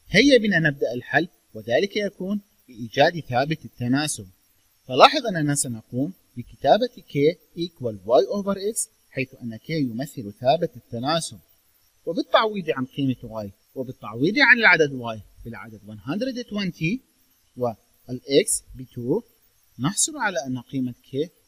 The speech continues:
one hundred twenty over two equals to sixty، لتكون المعادلة التي تمثل العلاقة بين عدد الساعات X والمسافة المقطوعة Y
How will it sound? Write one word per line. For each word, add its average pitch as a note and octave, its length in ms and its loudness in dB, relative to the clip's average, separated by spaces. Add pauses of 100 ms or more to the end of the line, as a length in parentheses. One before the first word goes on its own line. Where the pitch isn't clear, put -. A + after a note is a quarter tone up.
(120)
one A2 280 -14
hundred G#3+ 340 0
twenty F3+ 320 -10 (320)
over G#3 240 -2
two G#3 320 -8 (360)
equals D#3 440 -8
to A#2+ 100 -14
sixty، - 480 -6 (680)
لتكون E3 440 6
المعادلة E3+ 680 10 (220)
التي G#2 380 -12
تمثل G#2 360 -8
العلاقة G3 640 6 (140)
بين A2+ 220 -8
عدد C#3+ 400 2
الساعات F3+ 480 2
X - 380 -8 (120)
والمسافة A#2 520 -4
المقطوعة F#3+ 800 -2
Y F#3+ 40 -10